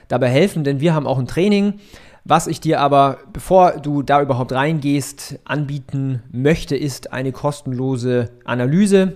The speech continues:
ein kostenloses Beratungsgespräch, wo wir gemeinsam schauen, okay, wo stehst du gerade, was sind eigentlich auch so die großen Hebel, wie kannst du vielleicht auch dein eigenes Irresistible Offer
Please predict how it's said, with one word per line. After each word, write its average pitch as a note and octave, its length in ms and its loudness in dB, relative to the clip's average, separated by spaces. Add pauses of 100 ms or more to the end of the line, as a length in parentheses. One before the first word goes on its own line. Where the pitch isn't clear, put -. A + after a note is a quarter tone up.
(120)
ein - 60 -16
kostenloses C3+ 440 -4
Beratungsgespräch, C#3+ 960 -2 (520)
wo C3+ 120 0
wir C3 100 0
gemeinsam C#3 440 2
schauen, C#3 260 0
okay, B2+ 200 -4
wo B2 60 -2
stehst G#3 280 -2
du D3+ 60 -2
gerade, C3+ 420 2
was C3+ 200 0
sind C#3+ 200 -4
eigentlich C#3 240 -6
auch B2+ 120 -8
so - 120 -8
die B2+ 80 -8
großen C3 320 -4
Hebel, D3+ 340 0
wie B2+ 60 -6
kannst C#3+ 220 -4
du - 40 -12
vielleicht B2 240 -4
auch B2+ 100 -6
dein A2 140 -8
eigenes B2+ 500 -4
Irresistible B2+ 600 -4
Offer C3 460 0